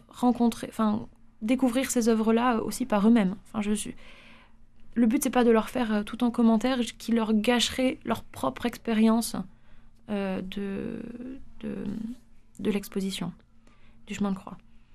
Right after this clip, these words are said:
Euh, après, donc, pour vous dire un peu comment va se dérouler, euh, cette inauguration, donc il y a un accueil tout ça, quand la méditation va commencer, donc il y aura un moment de découverte, un court moment de découverte du tableau, il y aura une méditation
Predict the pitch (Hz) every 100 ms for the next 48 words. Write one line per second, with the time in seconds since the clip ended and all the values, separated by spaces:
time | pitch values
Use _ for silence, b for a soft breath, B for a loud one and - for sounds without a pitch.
0 | b b - - 208 196 196 208 - 214
1 | - 285 311 330 208 196 - 220 226 233
2 | 226 233 220 208 196 196 185 240 226 220
3 | 220 220 - 190 185 202 - 196 190 190
4 | 190 - 247 - b b b 190 185 202
5 | 185 190 - - - 269 - - 233 220
6 | 208 202 - 214 - 202 202 196 196 190
7 | 285 - B B B B 233 226 - -
8 | - 233 220 220 - - 262 254 247 233
9 | 214 214 208 208 208 208 - 190 190 220
10 | - 247 240 226 214 208 - - 196 -
11 | 208 190 226 - - _ b b b b
12 | - 208 233 226 233 233 - 214 202 196
13 | 190 185 185 208 240 233 208 - 220